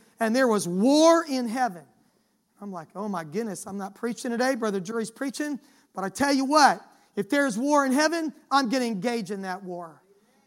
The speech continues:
I went to him before he came to the pulpit. I said, "I just want you to know that today I'm praying for you. I'm worshiping for you.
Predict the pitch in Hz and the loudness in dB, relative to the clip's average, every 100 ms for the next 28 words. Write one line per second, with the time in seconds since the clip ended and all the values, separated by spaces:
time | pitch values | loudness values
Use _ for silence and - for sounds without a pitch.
0 | _ 202 220 247 220 262 262 208 - 269 | _ -6 -4 0 2 4 2 -2 -2 0
1 | 254 - 277 262 233 - 285 277 302 302 | 0 0 0 0 -4 -2 -2 0 0 -2
2 | 311 - _ _ - - 247 240 254 - | -2 -16 _ _ -14 -4 -2 -2 -4 0
3 | 277 233 269 247 269 294 262 - 233 277 | 0 0 -2 0 2 2 0 -4 0 4
4 | 311 302 - - - 247 220 - - 302 | 4 2 -4 -20 0 2 2 -2 4 4
5 | 311 269 277 262 311 330 302 _ _ 254 | 4 0 -2 0 0 0 -4 _ _ 0
6 | 233 214 226 294 302 285 285 262 285 247 | 0 2 6 6 6 0 -2 -2 -2 2
7 | 302 330 339 | 4 4 0